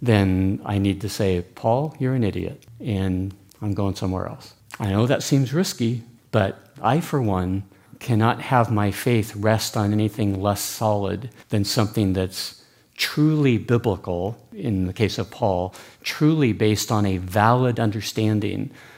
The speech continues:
of the Old Testament scriptures. If it's not based on that, then it's made up. It's manufactured. It's a fable. It's a fiction. And that's not the foundation of faith. Let's pray. I've gotta let you go. Father, uh, as you sent your Son here into this world to suffer, Lord,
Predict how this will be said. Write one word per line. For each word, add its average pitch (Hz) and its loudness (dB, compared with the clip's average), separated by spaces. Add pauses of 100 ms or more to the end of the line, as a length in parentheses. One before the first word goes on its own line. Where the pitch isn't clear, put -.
(160)
of 95 -2
the 98 0
Old 101 -4
Testament 98 -6
scriptures. - -10 (240)
If 127 -2
it's - -4
not 139 0
based 147 0
on 107 0
that, 143 -2 (300)
then 107 0
it's 113 -6
made 104 -2
up. 127 -8 (140)
It's - -14
manufactured. 101 -2
It's 98 -8
a 120 -4
fable. 135 0 (360)
It's - -8
a 117 -6
fiction. - -6 (260)
And 101 -2
that's 107 -4
not 107 0
the 104 -6
foundation 95 -2
of 92 -6
faith. - -10 (360)
Let's 160 0
pray. 135 0 (200)
I've 135 -10
gotta 107 0
let - -2
you 117 -4
go. 101 0 (800)
Father, 123 2
uh, 98 -2 (260)
as 117 0
you 110 -2
sent 123 -2
your 117 0
Son 120 2
here 117 0
into 113 2
this 113 -2
world 117 0
to 113 -4
suffer, 113 0
Lord, 107 0